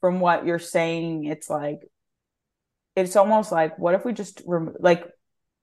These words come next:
if we remove, if sho-, social media didn't exist tomorrow, the legs that you're building via your method and the cultivated vision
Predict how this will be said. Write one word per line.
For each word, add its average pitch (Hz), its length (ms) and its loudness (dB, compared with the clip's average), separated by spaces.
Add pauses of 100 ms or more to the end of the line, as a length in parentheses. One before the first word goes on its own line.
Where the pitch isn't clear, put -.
(160)
if 185 140 -4
we 240 160 0
remove, 190 600 2
if 185 140 -4
sho-, 208 180 -2
social 233 300 0
media 208 360 0
didn't 165 360 -2
exist 151 400 -8
tomorrow, 170 800 -4 (300)
the 175 80 4
legs 165 520 0
that - 160 2
you're 160 140 2
building 185 800 0 (300)
via 165 640 0
your 160 160 0
method 160 500 2
and 156 100 -4
the 160 60 -8
cultivated 160 560 -6
vision 180 500 0